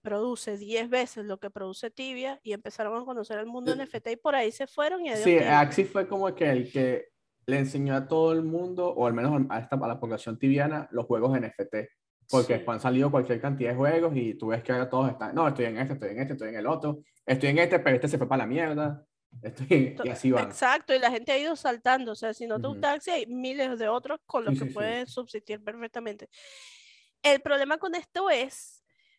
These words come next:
Speaker 1: que voy, este, te, te voy estructurando la conversación para que entiendas. El problema con esto es que no hay suficiente gold token en el mercado para pagar la demanda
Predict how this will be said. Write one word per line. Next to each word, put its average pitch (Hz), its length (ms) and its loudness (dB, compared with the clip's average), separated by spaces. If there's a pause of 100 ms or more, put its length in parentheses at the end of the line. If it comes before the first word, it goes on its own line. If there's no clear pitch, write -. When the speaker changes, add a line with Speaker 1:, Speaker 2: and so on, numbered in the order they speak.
(180)
Speaker 1:
que 240 380 0 (680)
voy, 262 920 0
este, 220 560 -6 (160)
te, - 100 -10
te 247 160 2
voy 240 140 6
estructurando 294 580 -2
la 330 100 -2
conversación 247 480 -8
para 294 100 -4
que 320 40 -4
entiendas. 220 300 -6
El 220 100 -6
problema 233 340 -4
con 311 160 -4
esto 302 220 -2
es 262 200 2
que 214 340 -8 (1080)
no 262 340 4
hay 320 240 6
suficiente 277 640 -4
gold 269 220 0
token 262 320 -6
en 285 140 -4
el 254 60 -6
mercado 226 680 0
para 226 260 2
pagar 226 560 0 (1200)
la 247 240 6
demanda 254 640 0